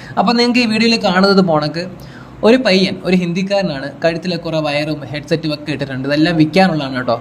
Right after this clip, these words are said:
പിന്നെ പവർ ബാങ്ക് ആണ് പുള്ളി പ്രധാനമായിട്ടും വിൽക്കുന്നത്. നിങ്ങൾക്ക് ഒറ്റ നോട്ടത്തിൽ കാണുമ്പോൾ തന്നെ അറിയാം, ഒരു ക്വാളിറ്റി ഇല്ലാത്ത പവർ ബാങ്കിൻ്റെ സാധനങ്ങളാണ്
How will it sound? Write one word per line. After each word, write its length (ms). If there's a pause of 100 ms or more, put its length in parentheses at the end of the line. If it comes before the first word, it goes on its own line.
പിന്നെ 160 (100)
പവർ 220 (120)
ബാങ്ക് 300
ആണ് 120 (120)
പുള്ളി 320
പ്രധാനമായിട്ടും 800
വിൽക്കുന്നത്. 360 (460)
നിങ്ങൾക്ക് 240
ഒറ്റ 160 (100)
നോട്ടത്തിൽ 340
കാണുമ്പോൾ 380
തന്നെ 180
അറിയാം, 240 (220)
ഒരു 120 (100)
ക്വാളിറ്റി 440
ഇല്ലാത്ത 240 (120)
പവർ 240
ബാങ്കിൻ്റെ 340
സാധനങ്ങളാണ് 520